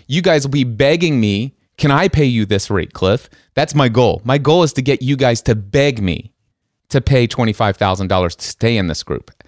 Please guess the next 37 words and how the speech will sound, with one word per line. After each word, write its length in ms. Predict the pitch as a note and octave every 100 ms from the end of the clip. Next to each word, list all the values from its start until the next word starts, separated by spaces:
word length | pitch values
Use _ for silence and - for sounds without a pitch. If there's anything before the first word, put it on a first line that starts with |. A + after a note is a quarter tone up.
| _ -
Now, 140 | C3
not 220 | C3+ E3
that 100 | F#3
I'm 140 | F3+ D#3+
going 180 | F3+
to, 80 | D#3 A#2+
by 140 | D3
the 80 | G3
way, 160 | C3+ G#2+
you're 160 | C3+ E3
all 180 | G#3+
grandfathered 680 | F#3+ F#3+ F#3+ - E3+ D#3 D3
in 160 | C#3+ B2+
at 100 | -
whatever 380 | A#2+ C3 C3 G#2+
prices 420 | C3 A#2+ B2 A2
you 80 | G#2
have 240 | G2 F#2
now. 340 | G2+ D#2+ - - _ _ _ -
But 140 | C3+
if 120 | -
you, 280 | C#3 F#3+ F3 C#3
if 160 | C3
you 140 | D3+ F#3
wanna 220 | F3+ E3
continue 420 | D3+ C3+ D3+ D3
to 80 | C3
take 260 | D3 C3+
advantage 440 | B2 A#2 A#2+ A#2+ A#2
of 100 | G#2+
the 60 |
benefits 480 | G#2+ A#2+ A#2+ A#2+ A2
of 100 | G#2
meeting 320 | G#2+ B2+ B2 A#2+
to, 140 | A#2+ -
with 220 | A2+ A#2
me, 300 | A#2+ A#2 A2+